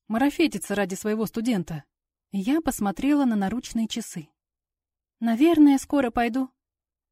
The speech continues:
«Ты думаешь, это странно, что он пойдет со мной?» Леви покачал головой. «Я подумал бы, что это странно, если бы хоть один человек на свете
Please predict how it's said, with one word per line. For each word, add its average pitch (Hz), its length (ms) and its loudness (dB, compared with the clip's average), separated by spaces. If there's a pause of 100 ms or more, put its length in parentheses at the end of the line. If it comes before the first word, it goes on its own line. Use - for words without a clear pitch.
«Ты 226 120 -2
думаешь, 226 460 -2
это 240 160 -6
странно, 330 420 0
что - 180 -6
он 202 120 -4
пойдет 214 340 -4
со - 120 -8
мной?» 180 260 -6 (600)
Леви 220 340 2
покачал 247 480 -4
головой. 190 500 -8 (400)
«Я 220 220 0
подумал 233 440 0
бы, 202 120 -2
что - 180 -6
это 208 200 -2
странно, 214 580 -2 (360)
если 208 300 -2
бы 202 120 -2
хоть 233 220 -6
один 214 300 -2
человек 185 400 -4
на 185 140 -4
свете 202 520 -4